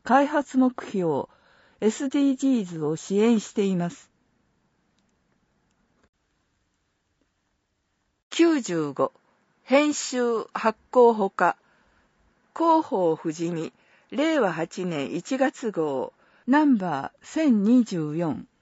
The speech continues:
編集発行、秘書広報課。広報富士見、毎月一日発行は、市内の公共施設や駅などにも置いています。声の広報富士見、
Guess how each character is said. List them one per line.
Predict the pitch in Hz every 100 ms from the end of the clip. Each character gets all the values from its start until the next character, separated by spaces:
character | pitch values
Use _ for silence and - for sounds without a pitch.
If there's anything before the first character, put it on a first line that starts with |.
| _
編 | 277 302 320
集 | - - 277 269
発 | 247 233 - _
行、 | - 233 220 - - _ -
秘 | -
書 | 285 214
広 | - 208 214
報 | 233 208 185
課。 | - 180 - _ _ _ _ _ _ _ _
広 | 349 339 302
報 | 220 165 143
富 | 156
士 | 143 156
見、 | 143 - _ _ _ _
毎 | 190 202 233
月 | - - - 220
一 | 226 226
日 | 214 185
発 | 185 160 _
行 | - 170 - - _
は、 | 208 220 - - _ _
市 | - 320
内 | 320 240 180
の | 160
公 | - 277
共 | 269 285 262
施 | -
設 | 233 - 147
や | 143 - -
駅 | - 311 320
な | 247
ど | 196
に | 175
も | 156 139
置 | 135
い | 190
て | - 170
い | 160
ま | 147
す。 | - - _ _ _ _ _ _ _ _
声 | - 339 320 254
の | 180
広 | 190 262 262 214
報 | 190 151 156
富 | 147 160
士 | 165
見、 | 165 196